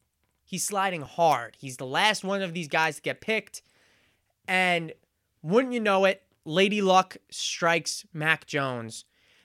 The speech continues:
because he falls all the way to fifteen to the New England Patriots.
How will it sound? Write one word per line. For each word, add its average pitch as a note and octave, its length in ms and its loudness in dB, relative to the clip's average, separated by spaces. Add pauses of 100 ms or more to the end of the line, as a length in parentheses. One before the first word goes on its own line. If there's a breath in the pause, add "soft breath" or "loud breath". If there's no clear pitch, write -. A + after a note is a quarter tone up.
because D3 320 -2
he A3 200 -2
falls F#3 600 2 (300)
all F3 240 4
the G#3 100 0
way C#3 640 -2
to D3 120 -12
fifteen A#2+ 800 -8 (600)
to - 80 -8
the C#3+ 80 -2
New C#3 240 -4
England C3+ 280 -6
Patriots. A2 680 -12